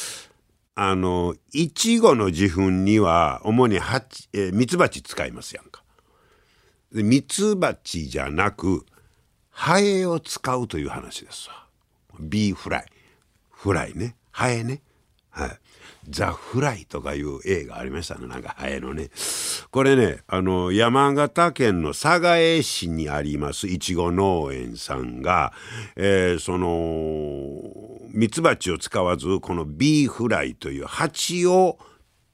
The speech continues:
使って、えらいうまいこと言ってる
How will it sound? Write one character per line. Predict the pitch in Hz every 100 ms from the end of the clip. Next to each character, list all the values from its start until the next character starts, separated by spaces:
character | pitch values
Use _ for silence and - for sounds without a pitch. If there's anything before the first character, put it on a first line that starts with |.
| _ _
使 | - - 113 76
っ | - _
て、 | 98 82 - _ _ _ _ _
え | 120
ら | 107 76
い | -
う | 131
ま | 107
い | 85
こ | - 71
と | 73
言 | 80 95
っ |
て | - - 98
る | 139 135